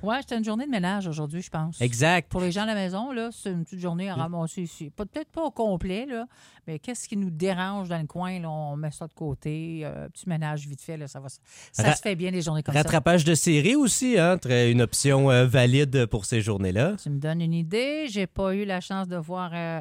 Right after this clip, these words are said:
Speaker 1: Indéfendable hier.
Speaker 2: Oh !
Speaker 1: Donc, je vais le refaire ce soir.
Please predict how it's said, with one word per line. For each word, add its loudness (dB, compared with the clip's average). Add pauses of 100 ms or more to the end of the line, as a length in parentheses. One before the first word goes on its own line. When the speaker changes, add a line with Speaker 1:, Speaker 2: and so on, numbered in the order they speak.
Speaker 1:
Indéfendable -6
hier. -4
Speaker 2:
Oh ! 2 (320)
Speaker 1:
Donc, 0
je -4
vais -2
le -2
refaire -4
ce -10
soir. -12